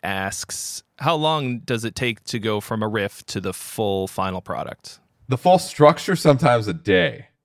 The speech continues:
Speaker 2: Like, it can be, take a day. But the full, like, polished, mixed, mastered, if I'm including now having a master, again, you know, you have to do a video, so the video takes two weeks. You have to edit a master.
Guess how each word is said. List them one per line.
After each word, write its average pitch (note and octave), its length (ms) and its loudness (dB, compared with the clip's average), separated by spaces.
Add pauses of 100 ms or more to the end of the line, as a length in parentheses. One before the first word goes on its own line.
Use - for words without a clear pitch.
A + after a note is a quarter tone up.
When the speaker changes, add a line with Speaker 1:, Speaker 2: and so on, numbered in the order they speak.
(100)
Speaker 2:
Like, F3 140 0
it F#3 120 0
can G#2 140 -4
be, G#2+ 140 -2
take A#2 260 4
a G2+ 60 -8
day. F#2 480 0 (500)
But A#2 160 0
the G#2+ 100 0
full, C3+ 540 4
like, G#2 480 4 (400)
polished, A#2 720 8
mixed, F2+ 840 -4 (140)
mastered, D3+ 840 -2 (440)
if A#2+ 160 -4
I'm A#2 140 4
including G#2+ 440 0
now G2 180 6
having F#2 240 2
a F2 60 -2
master, G2+ 420 0
again, D#3 400 -4
you D#3 300 -8
know, D#3+ 80 -8
you E2 120 -8
have E2 80 -10
to F2+ 60 -16
do F#2 100 -4
a E2+ 60 -4
video, F2+ 380 2
so E2 160 -10
the D#2+ 100 -10
video F#2+ 320 2
takes - 280 -2
two E3+ 240 -2
weeks. D3 240 -6
You D3 100 -12
have D3+ 80 -14
to D#3 100 -8
edit D#3+ 140 -4
a E3 80 -6
master. F#3 300 -2